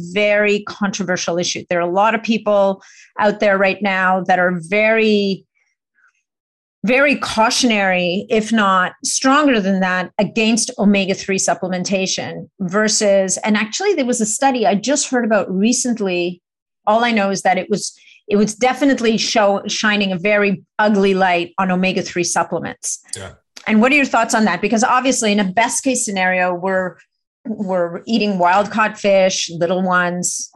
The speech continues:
Speaker 1: you know, that don't bioaccumulate too much mercury
Speaker 2: Yeah.
Speaker 1: or whatnot, which of course, you know, there's also people who say if the fish has more selenium in it than mercury, that's going to correct for the mercury anyway, 'cause selenium is protective.
Speaker 2: Yeah.
Speaker 1: But anyway,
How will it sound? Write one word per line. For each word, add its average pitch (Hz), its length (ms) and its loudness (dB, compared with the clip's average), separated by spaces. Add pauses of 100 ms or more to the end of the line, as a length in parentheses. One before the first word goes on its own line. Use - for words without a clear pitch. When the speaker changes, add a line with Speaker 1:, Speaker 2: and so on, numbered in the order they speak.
Speaker 1:
you 190 80 -2
know, 165 200 -2
that 165 180 -4
don't 180 580 -4
bioaccumulate 180 880 0
too 180 180 -2
much 175 480 -4 (140)
mercury 180 560 -2
Speaker 2:
Yeah. 170 80 0
Speaker 1:
or 175 80 -2
whatnot, 185 500 0
which 208 200 -2
of 202 120 -6
course, 240 360 0 (320)
you 240 100 0
know, 214 100 4
there's 196 220 2
also 190 240 2
people 196 240 0
who 185 80 0
say 190 280 0
if 202 260 -4
the 202 40 -8
fish 208 240 -2
has 190 200 -4
more 185 140 -4
selenium 233 540 2
in 202 120 -2
it 190 160 -4
than 196 160 -2
mercury, 214 440 0
that's 202 280 -2
going 196 260 -4
to 196 100 -8
correct 185 460 -4
for 185 80 -8
the 180 80 -4
mercury 175 520 -4
anyway, 202 440 0
'cause 190 180 -6
selenium 180 440 -6
is 156 100 -10
protective. 202 560 -2
Speaker 2:
Yeah. 127 160 -6 (220)
Speaker 1:
But 254 80 2
anyway, 254 280 0